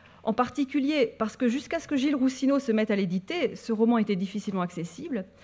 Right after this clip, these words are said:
ce texte mérite qu'on s'y a-, arrête. Ce n'est pas une de ces fables à quoi l'enfance s'amuse, comme le dirait Montaigne. Il faut néanmoins commencer par la fable, avant de s'interroger sur le projet de l'auteur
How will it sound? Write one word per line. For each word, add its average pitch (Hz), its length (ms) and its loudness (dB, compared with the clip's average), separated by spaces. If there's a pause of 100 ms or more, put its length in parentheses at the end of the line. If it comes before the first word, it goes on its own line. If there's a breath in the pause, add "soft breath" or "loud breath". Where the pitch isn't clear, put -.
(240 loud breath)
ce - 140 -4
texte 359 400 -2
mérite 269 340 4
qu'on 262 120 2
s'y 247 220 -2
a-, 202 60 4 (500)
arrête. 170 500 -4 (440 soft breath)
Ce - 180 -6
n'est 320 160 0
pas 330 260 2
une 254 220 8
de 233 100 6
ces 226 240 0
fables 240 540 4
à 220 80 4
quoi 226 240 4
l'enfance 220 420 2
s'amuse, 220 680 2
comme 208 140 2
le 196 80 4
dirait 190 260 0
Montaigne. 175 540 -4 (960 soft breath)
Il 277 100 2
faut 294 160 2
néanmoins 262 400 8
commencer 233 400 2
par 202 160 -4
la 175 140 0
fable, 208 560 2 (320 soft breath)
avant 240 260 6
de 226 100 4
s'interroger 226 640 4
sur 226 180 -2
le 294 100 0
projet 254 340 2
de 202 60 0
l'auteur 269 500 2